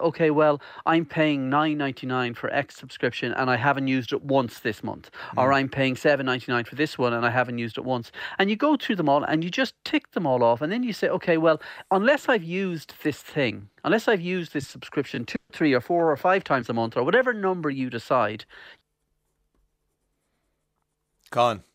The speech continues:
Speaker 2: He's left us. We'll try and get him back up. He has this email, so, uh, you're there? Oh, he's gone. We're gonna get him He's gone. Okay. Um,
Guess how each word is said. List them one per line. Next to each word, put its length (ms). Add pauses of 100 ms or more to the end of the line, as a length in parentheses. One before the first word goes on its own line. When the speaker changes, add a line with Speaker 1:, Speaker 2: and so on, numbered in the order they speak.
(1000)
Speaker 2:
He's 140
left 240
us. 260 (1300)
We'll 100
try 200
and 100
get 100
him 100
back 300
up. 160 (1200)
He 180
has 320
this 380
email, 300
so, 320
uh, 140 (260)
you're 300
there? 380 (640)
Oh, 60
he's 160
gone. 140
We're 80
gonna 200
get 160
him 60
He's 60
gone. 240 (200)
Okay. 320 (480)
Um, 340